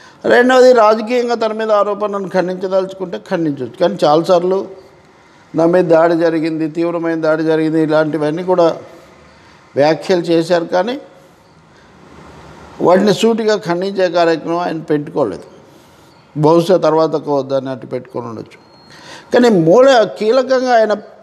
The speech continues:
కేంద్రీకరించింది ఎన్నికలు మార్చి ముప్పై ఒకటి లోపల జరగకపోతే నిధులు రావు అనే వాదన తప్పు, దానికి దానికి సంబంధం లేదు.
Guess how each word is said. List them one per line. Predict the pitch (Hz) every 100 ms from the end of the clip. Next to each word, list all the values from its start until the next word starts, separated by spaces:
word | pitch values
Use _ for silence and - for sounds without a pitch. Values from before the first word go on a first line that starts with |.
| - _ - -
కేంద్రీకరించింది | 185 185 196 185 165 151 135 131 120 180 - _ _ _ _ - _ _ - - - - - -
ఎన్నికలు | 151 196 247 262 254 262 254
మార్చి | 240 208 208 208
ముప్పై | 214 185 214
ఒకటి | 208 202
లోపల | 196 196 196
జరగకపోతే | 185 185 175 180 185 190 196
నిధులు | 180 180 185 175
రావు | 175 165
అనే | 165
వాదన | 165 139 147 180 190
తప్పు, | 185 147 127 - 131 - - _ _ _ _ _ _ _ _ _ - - - - - - -
దానికి | 160 175 196 208
దానికి | 202 196 190
సంబంధం | 170 156 165 175 170
లేదు. | 139 113 117 120